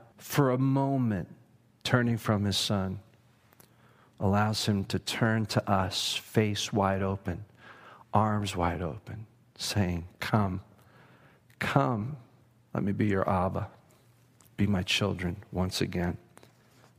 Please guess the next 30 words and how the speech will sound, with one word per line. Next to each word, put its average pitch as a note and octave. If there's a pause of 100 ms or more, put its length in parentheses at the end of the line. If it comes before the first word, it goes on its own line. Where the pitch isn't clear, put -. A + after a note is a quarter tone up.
We -
see -
the F#2+
Father F2+
reconciling. F2+ (3000)
Well, G#2 (200)
when A2+
we A2+
come B2
to A2
the G#2
fifth -
perspective, A2 (760)
we've A2
been A2+
looking B2
at A2+
it G#2+
the G#2+
whole A#2
time, B2
haven't G#2+
we? G2 (520)
This A2+
whole A#2+
series B2
is G2 (280)
us B2
looking A2+
back C#3